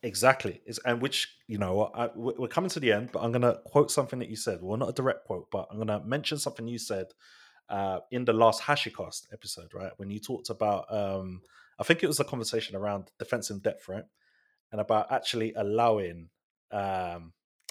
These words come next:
basically, you were going through the, the actual definition of defense in depth from a military standpoint, right?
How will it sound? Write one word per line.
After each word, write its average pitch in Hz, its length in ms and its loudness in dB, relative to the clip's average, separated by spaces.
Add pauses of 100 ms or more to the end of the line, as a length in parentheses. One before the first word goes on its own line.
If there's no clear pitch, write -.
(640)
basically, 156 280 6
you 143 40 0
were 143 60 0
going 147 220 10
through 143 160 0
the, 123 200 6
the 123 140 -2
actual 120 260 0
definition 110 480 -2
of 101 120 -6
defense - 340 -8
in 95 80 -16
depth 104 240 -4
from 101 200 -8
a 95 60 -6
military 98 680 -4 (380)
standpoint, 87 680 -8
right? 90 200 -10